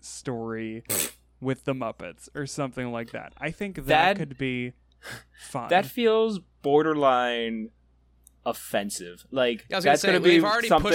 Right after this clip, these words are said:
Speaker 3: something
Speaker 2: line enough. Let's, let's <laughs>
Speaker 3: It feels like that's gonna be something where you're, you're gonna upset some people. However,
Speaker 2: Yeah.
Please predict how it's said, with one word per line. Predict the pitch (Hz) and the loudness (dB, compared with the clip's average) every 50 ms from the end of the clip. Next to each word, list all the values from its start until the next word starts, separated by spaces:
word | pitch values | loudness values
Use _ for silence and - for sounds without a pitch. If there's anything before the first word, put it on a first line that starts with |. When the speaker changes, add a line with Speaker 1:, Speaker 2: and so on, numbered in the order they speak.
| 156 151 | 4 4
Speaker 3:
something | 170 156 | 4 2
Speaker 2:
line | 147 151 156 160 160 147 | 0 0 0 0 0 0
enough. | 131 127 135 147 180 202 - | 0 0 0 -2 -2 -2 -4
Let's, | 160 143 - - - | -4 -4 -4 -6 -6
let's | 147 135 135 - - 143 | -4 -4 -4 -4 -6 -8
<laughs> | 139 127 131 151 - - - - - - - - | -8 -4 -4 -4 -4 -6 -10 -14 -16 -10 -4 -2
Speaker 3:
It | 330 240 185 170 - - 311 311 165 156 | 0 2 2 0 0 -2 0 0 0 0
feels | - - 202 208 220 226 233 | 0 2 4 4 4 4 4
like | 226 226 202 | 2 2 4
that's | 175 165 170 165 - | 2 2 2 2 0
gonna | - 185 180 | -2 -2 0
be | 175 170 160 | 0 0 0
something | - 170 156 151 - 160 156 151 143 135 | 2 2 2 2 2 0 0 0 0 2
where | 131 131 127 127 123 123 123 123 120 117 117 113 - - - - - - _ - - - _ _ _ _ _ _ _ _ _ _ _ _ _ _ _ | 4 4 4 4 4 4 4 4 4 2 2 0 -2 -8 -18 -20 -20 -20 _ -20 -20 -20 _ _ _ _ _ _ _ _ _ _ _ _ _ _ _
you're, | 127 127 139 131 117 113 - _ - 120 120 | -4 -2 -2 -2 -2 -4 -10 _ -20 -20 -12
you're | 143 147 147 131 | -2 -2 -2 0
gonna | 120 139 143 143 147 | 4 4 4 4 4
upset | 113 147 139 - - - 127 123 - | 2 2 0 0 -2 -2 -2 -2 -2
some | - 170 165 | -6 -6 -6
people. | 185 190 190 - 208 202 196 196 202 - _ _ _ | -6 -6 -6 -4 -4 -4 -4 -6 -8 -12 _ _ _
However, | _ - - 151 143 147 156 156 151 139 135 135 131 127 123 120 117 117 | _ -8 0 4 6 8 8 8 8 6 6 4 4 4 2 2 0 -2
Speaker 2:
Yeah. | - | -6